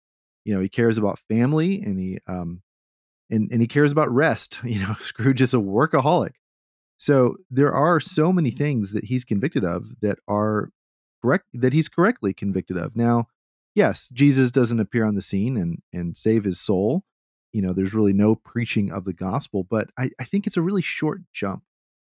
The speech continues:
to go from that story into the gospel. And, uh, and I, I'm seeing this now, but, you know, with you and, uh, Shane talking about Harry Potter, there, it's not that far of a jump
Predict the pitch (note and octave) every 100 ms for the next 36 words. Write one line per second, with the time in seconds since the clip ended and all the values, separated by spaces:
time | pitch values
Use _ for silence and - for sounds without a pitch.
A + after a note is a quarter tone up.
0 | _ _ A#2+ A2 A#2 B2+ - A#2+ G#2 G2
1 | - - G#2+ - - G2+ G2 F2+ G2 -
2 | A#2+ A#2+ A2 G2 F#2 F#2 - F#2+ - -
3 | G#2 G2 G2+ _ _ _ _ _ _ _
4 | _ B2 B2 C#3+ C3+ C#3 C#3+ C#3 - G#3+
5 | A3 D#3 - E3 C3 A2+ - B2+ A2 G2+
6 | A2+ A2+ - A2+ B2 C3 C3+ A#2 G2+ -
7 | G#2+ G2 - G3+ D#3+ A2 A2 A2 A2 -
8 | D3 C#3+ G2+ A2 A#2 C3 B2 D3 F3+ G#3
9 | G#3+ F#3+ F3 F3 D#3+ C#3+ D#3 A2+